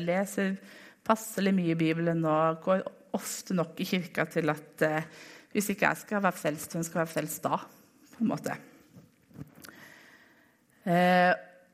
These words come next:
og da tenker jeg at det er til de Jesus sier at, eh,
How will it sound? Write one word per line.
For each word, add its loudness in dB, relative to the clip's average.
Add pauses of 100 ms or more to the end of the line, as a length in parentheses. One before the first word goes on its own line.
(260)
og 6
da 8
tenker 2
jeg 2
at -4
det 8 (1600)
er 8
til -2 (180)
de 4 (1160)
Jesus 0
sier 0
at, -12
eh, -2